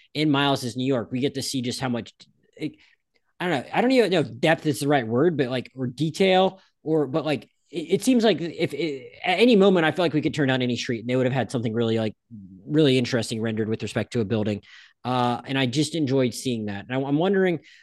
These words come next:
uh, out of the worlds that we saw in this movie, what kind of, like, impressed you most from, like, a visual standpoint? 'Cause they really did do a ton. I mean, i-, is it the Mumbattan sequence or is it something else that, like,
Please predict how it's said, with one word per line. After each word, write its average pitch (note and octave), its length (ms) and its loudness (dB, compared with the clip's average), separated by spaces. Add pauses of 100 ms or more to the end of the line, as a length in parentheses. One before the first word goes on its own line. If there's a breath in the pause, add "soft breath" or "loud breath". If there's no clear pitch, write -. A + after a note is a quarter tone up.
(100)
uh, C#3 400 0
out D3 140 0
of B2 140 -2
the C#3+ 80 2
worlds D#3+ 380 4
that D3+ 140 -4
we D3+ 140 0
saw D#3 300 0
in D3+ 80 0
this C#3 160 -6
movie, C3 340 -2 (220 soft breath)
what E3 180 0
kind G3 160 2
of, F3 80 2
like, F3+ 160 2
impressed D3 400 -2
you C#3+ 140 0
most C3+ 340 2
from, B2+ 80 -12
like, B2 180 -6
a A#2+ 40 -8
visual A#2+ 420 2
standpoint? A2 580 -6
'Cause A#2 200 -6 (280 loud breath)
they C3+ 120 2
really E3+ 240 6
did C3 220 2
do C#3+ 120 6
a A#2 80 2
ton. G#2 400 -6
I A#2 120 -8
mean, A#2+ 200 -2
i-, - 20 -12
is C#3 320 -2
it E3 120 -2
the E3 60 2
Mumbattan D3+ 500 2
sequence E3 500 -2
or C3 60 0
is A#2+ 80 0
it F2+ 60 -12
something C3 340 -2
else A#2 220 -2
that, A2 120 -8
like, A#2 160 -8